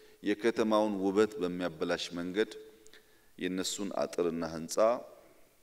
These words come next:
ማቆየት እንቸገራለን። ይህን ተገንዝበው ተባባሪ መሆን አለባቸው፣ ባለቤት መሆን አለባቸው።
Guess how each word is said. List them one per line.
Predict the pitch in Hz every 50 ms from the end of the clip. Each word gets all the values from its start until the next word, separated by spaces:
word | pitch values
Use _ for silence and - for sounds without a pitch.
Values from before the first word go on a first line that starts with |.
| - - _ - -
ማቆየት | 90 101 101 - 95 107 107 107 -
እንቸገራለን። | - 92 87 - 87 80 - - 71 67 60 60 - - - - _ _ _ _ - - - _ _ _ - _ _ _ _ _ _ _ _ _ _ _ _ _ _ _ - _ _ _ - _ _ -
ይህን | 92 101 107 104
ተገንዝበው | 95 101 82 90 90 87 78 90 95 107 127 135
ተባባሪ | - 98 90 85 85 85 85 85 90
መሆን | 85 85 82 82
አለባቸው፣ | 80 78 73 73 76 - - 78 76 - 107 92
ባለቤት | 85 78 76 76 78 76 73
መሆን | 73 73 71 71
አለባቸው። | 71 65 65 62 58 - 62 60 - - -